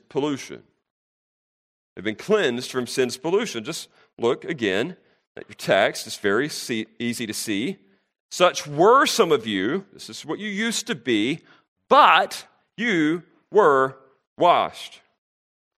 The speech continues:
Uh, I, the, the Greek word for, for "but" there is the strongest adversative in the Greek language. What's fascinating, I don't know why translators don't do this,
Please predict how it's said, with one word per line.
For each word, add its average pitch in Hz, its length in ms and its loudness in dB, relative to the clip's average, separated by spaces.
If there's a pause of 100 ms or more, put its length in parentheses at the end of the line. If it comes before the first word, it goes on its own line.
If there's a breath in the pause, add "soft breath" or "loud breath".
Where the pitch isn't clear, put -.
(220)
Uh, 123 220 2
I, 143 140 2 (560)
the, 117 300 0 (240)
the 143 100 -6
Greek 147 400 -4
word 131 420 2
for, 110 380 -2
for 131 180 -4
"but" 127 260 2
there 127 140 2
is 120 100 -4
the 131 80 -8
strongest 214 600 -4
adversative 139 520 -2
in 143 140 -4
the 131 80 -2
Greek 127 260 -4
language. 110 480 -4
What's 135 180 -4
fascinating, 143 840 -2 (420)
I 117 80 -10
don't 151 100 -6
know 165 80 -4
why 123 280 -2
translators 107 800 -6
don't 104 240 -10
do 101 160 -8
this, 87 320 -8